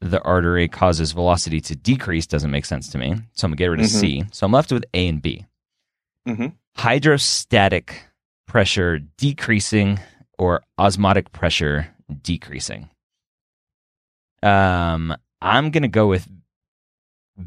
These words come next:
Speaker 1: B because hydrostatic pressure decreasing doesn't sound right to me.
Speaker 2: Mm-hmm. R-, r-, right. Okay. Well, so that, that was the answer, actually. A, osmotic
Speaker 1: Oh.
Speaker 2: pressure would imply the blood is getting more concentrated.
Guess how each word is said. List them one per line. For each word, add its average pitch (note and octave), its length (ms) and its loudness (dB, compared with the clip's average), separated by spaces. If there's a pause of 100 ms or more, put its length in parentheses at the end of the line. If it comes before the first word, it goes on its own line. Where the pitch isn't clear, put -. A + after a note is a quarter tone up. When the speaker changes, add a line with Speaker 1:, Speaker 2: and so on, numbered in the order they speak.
(120)
Speaker 1:
B F#2 420 2 (500)
because E2+ 800 0 (380)
hydrostatic A2 600 0
pressure F2+ 300 -2
decreasing E2 880 -2 (360)
doesn't F2+ 260 2
sound D#2+ 240 0
right C2+ 180 0
to D#2 100 -8
me. C2+ 160 -6 (500)
Speaker 2:
Mm-hmm. G#2+ 320 2 (580)
R-, E3+ 140 4 (160)
r-, D3 180 -10
right. D#3 240 4
Okay. D#3+ 200 4
Well, B2+ 160 6
so E3 180 2
that, C#3+ 80 -2
that F#3+ 200 2
was F3+ 220 0
the C3+ 140 -10
answer, B2+ 160 -8
actually. - 280 -10
A, G2+ 460 -4
osmotic B2+ 640 0
Speaker 1:
Oh. - 60 -20
Speaker 2:
pressure A#2+ 340 -4
would G#2+ 160 -4
imply A#2+ 300 -4
the G#2+ 100 -8
blood A2+ 240 -4
is A2 100 -10
getting A#2 240 -2
more G2+ 140 -2
concentrated. F#2+ 880 -6